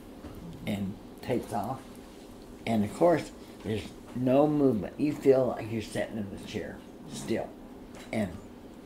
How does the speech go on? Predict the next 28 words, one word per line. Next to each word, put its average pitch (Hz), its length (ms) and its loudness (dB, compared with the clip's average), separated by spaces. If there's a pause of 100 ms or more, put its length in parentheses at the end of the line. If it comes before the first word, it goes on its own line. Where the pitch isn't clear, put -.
(720)
and 110 200 4
the 104 60 2 (100)
sound, 135 480 2 (840)
it's - 280 -4 (200)
like 120 240 2 (600)
mantras - 500 0 (100)
and 87 120 -4
stuff - 320 -4
surrounding 139 640 0
you. 147 180 -4 (540)
And 123 260 2 (140)
it 127 140 4
also, 135 540 6 (260)
when 123 120 2
the 101 100 0 (360)
people 127 400 2
hear 123 180 2
it 101 120 0
on 104 200 0
earth, 135 320 0 (200)
it 104 180 -6
sounds 95 340 -2
like 87 200 -6
it's - 160 -12
around. 85 440 -6 (320)
They're 104 120 2
whirring 101 680 8
noise. 57 340 -10